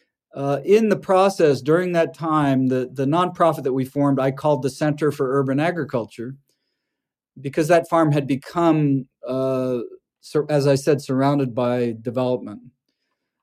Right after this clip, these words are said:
Uh, we were also at the time invited to develop a project in Watts in Los Angeles, uh, on a three acre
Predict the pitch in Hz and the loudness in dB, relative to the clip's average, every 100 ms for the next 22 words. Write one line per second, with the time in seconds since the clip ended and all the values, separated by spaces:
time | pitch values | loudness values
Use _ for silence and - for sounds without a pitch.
0 | _ - 123 123 117 117 131 147 156 151 | _ -12 -6 -4 -4 -6 -4 0 2 4
1 | 160 170 - - 156 147 139 135 135 151 | 4 2 0 2 6 6 4 0 -4 0
2 | 151 143 131 135 139 143 139 - 135 127 | 2 2 2 2 4 2 0 -6 -4 0
3 | 131 135 131 123 135 127 123 123 120 _ | 0 0 -2 -6 -2 -2 0 -4 -4 _
4 | - 120 120 120 120 117 131 151 151 127 | -6 -2 0 0 -2 -2 0 0 -4 -4
5 | 120 120 127 131 135 139 143 - _ _ | -2 -4 -2 -2 0 0 -4 -6 _ _
6 | _ _ _ _ _ _ _ 117 117 131 | _ _ _ _ _ _ _ -12 -8 -6
7 | 123 123 117 147 143 135 135 131 123 117 | -6 -6 -4 2 4 2 0 -2 -2 -4